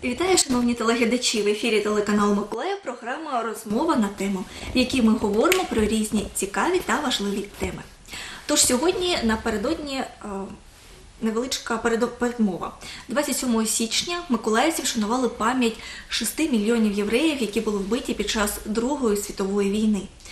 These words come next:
Міжнародний день пам'яті жертв Голокосту представники єврейської спільноти Миколаєва разом з представниками інших національностей нашого міста та області,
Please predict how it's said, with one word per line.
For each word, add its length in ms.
Міжнародний 480
день 160
пам'яті 440
жертв 340
Голокосту 600
представники 440
єврейської 520
спільноти 420
Миколаєва 600
разом 260
з 40
представниками 760
інших 400
національностей 720
нашого 400
міста 320
та 120
області, 580